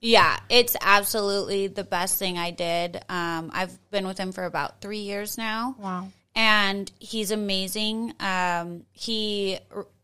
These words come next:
Speaker 1: basically redirects my mind to positive thinking.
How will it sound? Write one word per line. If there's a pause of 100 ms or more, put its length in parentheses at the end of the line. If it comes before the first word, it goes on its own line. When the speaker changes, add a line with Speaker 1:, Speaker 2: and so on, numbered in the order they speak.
(100)
Speaker 1:
basically
redirects
my
mind
to
positive
thinking.